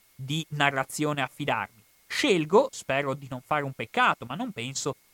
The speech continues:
di affidarmi alle parole più belle, cioè a chi ha vergato le frasi più emblematiche, più significative, più gradevoli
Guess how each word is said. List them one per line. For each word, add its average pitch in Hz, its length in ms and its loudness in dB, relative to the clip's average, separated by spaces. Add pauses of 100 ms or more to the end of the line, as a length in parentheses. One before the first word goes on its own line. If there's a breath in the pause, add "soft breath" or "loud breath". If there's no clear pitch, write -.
(120)
di 156 140 -2
affidarmi 196 640 2 (160)
alle 170 400 4
parole 156 400 4
più 151 140 -6
belle, 135 420 4 (320)
cioè 151 200 2
a 147 140 2
chi 165 120 -2
ha 165 80 4
vergato 151 720 2 (160)
le 139 160 0
frasi 143 640 -2 (420)
più 165 320 0
emblematiche, 160 880 -2
più 143 120 -14
significative, 151 760 -4
più 156 220 -8
gradevoli 139 640 -2